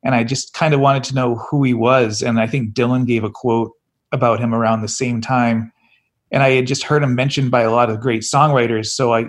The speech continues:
just checked his music out and was pretty floored by it. It was a pretty crazy thing. I went home to Maine and, and for a, a funeral, and, and Prine was playing that night, and I had never,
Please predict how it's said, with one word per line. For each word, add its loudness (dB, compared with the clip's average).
just -8
checked -2
his -4
music -2
out 2
and -2
was -10
pretty -4
floored 0
by 4
it. -4
It -12
was -2
a -6
pretty -2
crazy 2
thing. 2
I 4
went -2
home 0
to -6
Maine -2
and, -6
and -10
for -6
a, -6
a -6
funeral, 0
and, -4
and -8
Prine 0
was -4
playing -4
that 0
night, -2
and -6
I -2
had -4
never, -6